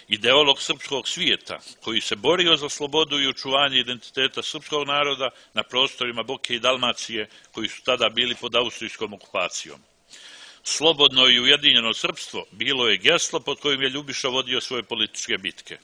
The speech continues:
Šest puta za šesnaest godina njegovi su ga bokelji birali za poslanika u Dalmatinskom saboru u Zadru.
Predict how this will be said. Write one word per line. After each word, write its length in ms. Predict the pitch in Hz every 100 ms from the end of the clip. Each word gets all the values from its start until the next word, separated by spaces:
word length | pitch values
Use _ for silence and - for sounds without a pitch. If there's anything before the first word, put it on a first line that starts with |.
| _ _ - - - - _ -
Šest 380 | 151 143 - -
puta 360 | 139 143 135
za 120 | 113 113
šesnaest 500 | - 135 - 120 107
godina 500 | 156 139 143 139 123 _ - - _ _ _
njegovi 300 | 127 135 139
su 180 | - 135
ga 120 | 127
bokelji 560 | 123 127 - 143 139 131
birali 400 | 127 139 127 117
za 120 | 120
poslanika 720 | - 120 131 135 135 123 -
u 60 | 120
Dalmatinskom 720 | 117 120 120 120 104 - 107
saboru 500 | - 120 120 110 101
u 60 |
Zadru. 340 | 98 107 85